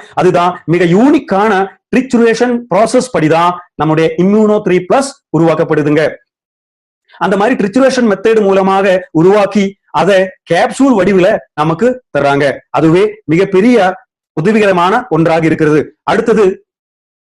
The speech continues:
நம்ம கண், கண்ணுல இருக்கக்கூடிய முக்கியமான ஒரு, அஹ், கோளாறு தான் கண்புரை நோய்னு சொல்லுவாங்க, கேட்ராக்ட். இந்த மா-, இந்த கேட்ராக்ட் நோய்க்கு எதிராக மிக சிறப்பாக நம்முடைய இம்யூனோ த்ரீ பிளஸ் செயல்படுதுங்க. இன்னொன்னு பைல்ஸ், மூலம்னு சொல்லக்கூடிய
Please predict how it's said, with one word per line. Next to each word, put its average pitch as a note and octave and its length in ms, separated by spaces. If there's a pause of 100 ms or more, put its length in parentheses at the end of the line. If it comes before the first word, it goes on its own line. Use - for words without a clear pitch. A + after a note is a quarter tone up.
(380)
நம்ம F3 160 (360)
கண், A#3 200 (320)
கண்ணுல B3 300
இருக்கக்கூடிய G#3+ 480
முக்கியமான A3 460
ஒரு, G#3 120 (120)
அஹ், C#3+ 280
கோளாறு G#3 420
தான் E3+ 220 (280)
கண்புரை G#3 520
நோய்னு F#3 260
சொல்லுவாங்க, D#3 400 (260)
கேட்ராக்ட். E3+ 480 (180)
இந்த E3+ 140
மா-, - 140
இந்த F#3+ 160
கேட்ராக்ட் C4 600
நோய்க்கு G3 380
எதிராக E3+ 300 (320)
மிக D#3 200
சிறப்பாக G3 540 (300)
நம்முடைய D#3 280
இம்யூனோ G3 240
த்ரீ F#3 160
பிளஸ் C4+ 260 (180)
செயல்படுதுங்க. D#3 520 (240)
இன்னொன்னு F3+ 420 (280)
பைல்ஸ், F3 320 (180)
மூலம்னு A#3 500
சொல்லக்கூடிய E3 440